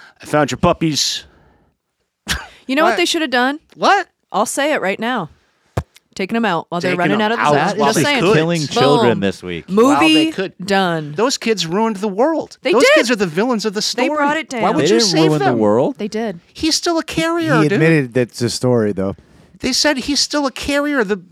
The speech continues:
Speaker 1: Robert Carlyle got the rage virus from her mouth, and they got this kid who's got that disease, and they're like, "Hey, buddy, you know
Speaker 2: Yeah.
Speaker 1: what? Why
Speaker 2: And
Speaker 1: would"
Speaker 2: then he's just, like, running around
Speaker 1: Running
Speaker 2: the Eiffel
Speaker 1: around.
Speaker 2: Tower or whatever the fuck.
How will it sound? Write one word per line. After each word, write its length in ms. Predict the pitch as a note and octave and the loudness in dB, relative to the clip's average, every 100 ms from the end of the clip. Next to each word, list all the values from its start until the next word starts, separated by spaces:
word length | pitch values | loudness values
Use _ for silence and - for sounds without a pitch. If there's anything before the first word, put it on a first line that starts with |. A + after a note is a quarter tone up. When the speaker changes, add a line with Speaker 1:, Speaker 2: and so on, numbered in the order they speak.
| D#3+ | -8
Speaker 1:
Robert 360 | F#3 A#3+ A#3+ | -2 -2 -2
Carlyle 480 | - B3+ B3+ A#3 G3 | 0 0 2 0 -2
got 260 | D3 G3+ F#3+ | -2 -4 -2
the 100 | F#3+ | -4
rage 240 | A3 F#3 | -4 -4
virus 380 | C#3+ F#3 G#3+ - | -4 -2 -4 -4
from 180 | G3 D#3+ | -6 -4
her 120 | F#3 | -4
mouth, 320 | F3+ A#3 A#3+ | -2 -2 -2
and 140 | - E3 | -4 -6
they 80 | F#3+ | -4
got 160 | A3+ | -4
this 140 | G#3+ F#3 | -4 -6
kid 260 | - A#3+ A3+ | -6 -4 -4
who's 140 | F#3+ | -4
got 200 | G3 F#3 | -4 -2
that 140 | G3 F3+ | -4 -6
disease, 520 | E3+ A3 B3 A3 - - - - | -8 -6 -6 -6 -8 -12 -18 -10
and 100 | E3+ | -6
they're 80 | |
like, 140 | F3+ D3 | -6 -6
"Hey, 220 | G3+ G3 | -10 -12
buddy, 280 | E3+ G3 F3 _ _ _ | -12 -16 -18 _ _ _
you 140 | E3 E3 | -18 -10
know 200 | E3 D3+ | -8 -6
Speaker 2:
Yeah. 100 | C#4 | -2
Speaker 1:
what? 260 | B3+ F#4 - _ | 0 0 -2 _
Why 180 | D3+ G#3+ | -4 0
Speaker 2:
And 80 | |
Speaker 1:
would" 60 | B3+ | 0
Speaker 2:
then 80 | C#4 | -2
he's 180 | C#4+ C#4+ | -4 -4
just, 180 | C#4 C#4+ | -6 -4
like, 260 | C4+ C4+ - _ _ _ _ - | -4 -6 -14 _ _ _ _ -16
running 380 | F3 E3+ A3+ C4+ | -8 -4 -2 0
around 380 | C#4 C4+ D#4 D#4+ | 0 0 0 2
Speaker 1:
Running 200 | F#4 E4 | 2 2
Speaker 2:
the 120 | C#4+ | 2
Eiffel 260 | G#3+ D4+ | 2 2
Speaker 1:
around. 120 | F4+ G4+ | 2 2
Speaker 2:
Tower 480 | B3 D4+ D4+ G3 | 0 0 0 -2
or 40 | F3 | -2
whatever 300 | E3+ E3+ D#3+ | -4 -4 -6
the 60 | D#3+ | -10
fuck. 340 | - E3 D3+ | -8 -6 -8